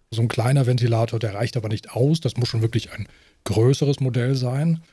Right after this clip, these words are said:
Und dann hab ich geguckt und hab gesagt, ja Mensch, ich möchte das, äh,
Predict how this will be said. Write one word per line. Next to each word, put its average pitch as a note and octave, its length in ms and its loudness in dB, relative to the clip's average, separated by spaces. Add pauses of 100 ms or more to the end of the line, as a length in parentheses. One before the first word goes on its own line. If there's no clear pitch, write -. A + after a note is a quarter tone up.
(240)
Und A#2 280 2
dann A#2 100 2
hab A2 120 0
ich A2 80 -4
geguckt D3+ 440 -2
und A#2+ 100 0
hab A2 120 -6
gesagt, G#2+ 240 -4
ja A2+ 120 -2
Mensch, C#3+ 200 -2
ich A2 80 -2
möchte A#2 240 -2
das, - 320 -8
äh, G#2 340 -4